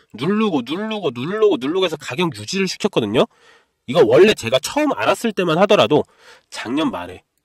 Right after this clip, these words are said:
이게 일 원도 안 했는데, 점점 대선이 가까워지면서 지금 좀 불가피하게 가격 조정을 하였음에도 불구하고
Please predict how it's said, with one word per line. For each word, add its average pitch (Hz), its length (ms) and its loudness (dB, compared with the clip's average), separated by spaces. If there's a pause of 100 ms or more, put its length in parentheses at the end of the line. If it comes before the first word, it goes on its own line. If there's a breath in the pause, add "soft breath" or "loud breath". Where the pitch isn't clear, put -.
(240)
이게 110 100 -6
일 220 180 -8
원도 311 220 0
안 135 140 0
했는데, 110 320 -4
점점 156 360 -4
대선이 220 400 0
가까워지면서 175 880 2
지금 123 220 -14
좀 190 100 -4
불가피하게 170 540 0
가격 - 360 -4
조정을 190 400 2
하였음에도 247 640 4
불구하고 147 580 -2